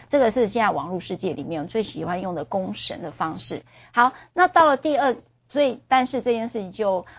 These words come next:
后来发现他自己反而是被标的哈，被自己被骂的，他就觉得很不能理解，怎么大家反而是骂我的呢？好，因此三道猴子在第一任之后呢，就有一些销声匿迹，然后就开始他就为了还这个钱，就一直加，就是加班啦哈，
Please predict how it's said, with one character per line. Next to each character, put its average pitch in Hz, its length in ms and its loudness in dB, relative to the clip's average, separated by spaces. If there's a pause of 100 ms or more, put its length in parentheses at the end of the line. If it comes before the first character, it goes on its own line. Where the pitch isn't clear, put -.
后 220 100 0
来 160 240 2
发 202 180 0
现 214 160 -4
他 214 80 -4
自 220 100 -6
己 165 140 -4
反 156 160 -8
而 147 100 -12
是 - 120 -14
被 185 180 -2
标 170 360 -2
的 131 140 -6
哈， 185 240 -2
被 180 240 -2
自 - 140 -8
己 165 60 -4
被 165 160 -4
骂 185 320 -6
的， 147 100 -10
他 196 160 -4
就 240 100 -2
觉 190 140 -12
得 175 80 -4
很 196 200 -10
不 190 60 -8
能 175 160 -4
理 156 140 -6
解， - 260 -8
怎 - 140 -10
么 175 80 -4
大 214 180 -2
家 208 120 -2
反 - 160 -10
而 190 40 -10
是 196 140 -10
骂 233 240 0
我 151 220 0
的 165 100 -4
呢？ 208 240 -4 (260)
好， 180 220 2 (160)
因 285 120 8
此 285 140 0
三 254 220 4
道 247 160 4
猴 196 160 2
子 151 160 -6
在 175 160 -2
第 175 280 -6
一 185 120 -6
任 175 200 0
之 170 160 -8
后 165 200 -6
呢， 143 140 -6
就 202 100 -6
有 160 100 -2
一 - 80 -4
些 180 200 -4
销 214 180 -4
声 233 220 -4
匿 208 140 -4
迹， 202 260 -8 (200)
然 208 140 -2
后 220 120 2
就 214 100 -2
开 185 180 -2
始 - 160 -10
他 202 240 -8 (320)
就 240 240 2
为 240 220 6
了 160 80 -2
还 160 260 -4
这 202 80 -6
个 180 100 0
钱， - 300 -12
就 196 160 -8
一 202 140 -8
直 180 100 -6
加， 165 380 -8 (100)
就 208 160 -4
是 196 140 -6
加 170 240 -6
班 175 280 -2
啦 156 240 -8
哈， 156 160 -6